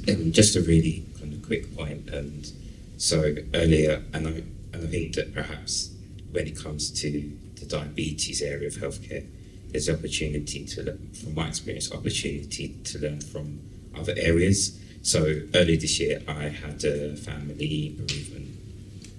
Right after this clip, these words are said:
lost somebody really close to me. Um, I hadn't shared, so I had a kidney transplant in twenty eighteen. Um, and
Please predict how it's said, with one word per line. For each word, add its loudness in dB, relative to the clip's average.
lost 6
somebody 2
really 0
close -2
to -12
me. -8
Um, 6
I 4
hadn't 0
shared, 4
so 2
I 0
had -6
a 6
kidney 2
transplant -6
in -6
twenty -4
eighteen. -6
Um, 4
and -6